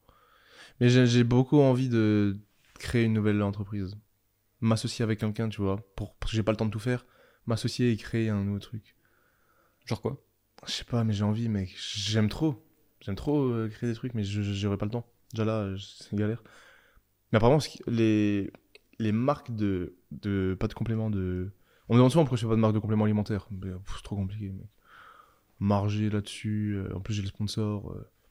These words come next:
Speaker 2: Hmm.
Speaker 1: En fait, vu que j'ai déjà un sponsor, le revenu qu'il m'apporte,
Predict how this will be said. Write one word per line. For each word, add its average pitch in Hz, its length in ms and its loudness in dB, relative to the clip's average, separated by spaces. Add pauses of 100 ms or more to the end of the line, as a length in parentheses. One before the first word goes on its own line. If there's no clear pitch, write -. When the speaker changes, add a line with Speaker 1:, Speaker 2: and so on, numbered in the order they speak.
(600)
Speaker 2:
Hmm. 120 100 -8 (360)
Speaker 1:
En - 40 -20
fait, 131 80 6
vu 131 60 6
que 131 100 6
j'ai 117 60 2
déjà 120 180 6
un 123 60 6
sponsor, 143 640 2 (680)
le 113 140 2
revenu 123 260 6
qu'il 120 140 -2
m'apporte, 131 560 2